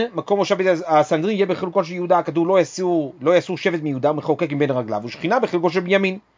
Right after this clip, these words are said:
ואם הדין מתפלג כתובה, מוטב דניתתה בפורתא, כדכתיב בין כתפיו שכן. כלומר, אם היו בעצם מה-, מעמיד בבית המקדש במקום הגבוה ביותר, בעין איתם, אז יוצא, יוצא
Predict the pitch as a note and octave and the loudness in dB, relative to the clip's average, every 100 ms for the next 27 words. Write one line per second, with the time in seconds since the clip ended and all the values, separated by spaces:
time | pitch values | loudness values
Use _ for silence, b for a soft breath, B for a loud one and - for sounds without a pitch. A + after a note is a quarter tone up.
0 | _ _ _ - G3 G3 C#3 D3+ C#3+ D3 | _ _ _ -2 4 4 4 0 0 -2
1 | C#3+ - D3 C#3 G#3+ E3+ A2+ - _ _ | -4 -6 -6 -4 -2 -2 -2 -4 _ _
2 | _ _ E3 F#3 A#3 F#3+ D#3+ C#3+ A#2 D3+ | _ _ -8 2 4 4 0 -4 -4 -2
3 | C#3 A#2+ B2+ G3+ G3 - D#3+ C#3 F#3+ D#4 | -2 -4 -6 -2 -2 -4 -6 -6 -4 -2
4 | A3 E3 F#3 - A#3 F#3+ F#3+ F3+ E3 E3 | -2 -4 -6 -4 -4 -4 -2 0 0 -2
5 | C#3+ A#2+ B2+ D3 E3 C#3+ A2+ _ _ _ | -2 -2 0 4 6 4 0 _ _ _
6 | _ E3+ F3+ F#3 G3 E3+ F3 - E3 C#3+ | _ -2 0 0 0 0 0 2 2 2
7 | B2 - _ _ _ _ C3 C#3 C3+ C3 | -2 -14 _ _ _ _ 0 4 4 4
8 | C3 C#3+ F#3 C#3 C#3+ D#3+ D#3+ E3+ C3 B2+ | 2 -2 -2 -4 -2 -2 0 -2 -2 -4
9 | D#3 E3 E3+ C#4 B3+ G3 - F#3+ D3+ D3 | -2 0 4 4 4 -2 -2 -4 -4 -4
10 | F#3+ C#4+ C4 A3 G#3+ - _ _ _ _ | -2 -2 0 -2 -6 -20 _ _ _ _
11 | C3+ D3 - F3+ E3 D#3 B3 G#3+ | -6 -4 -4 0 2 4 4 4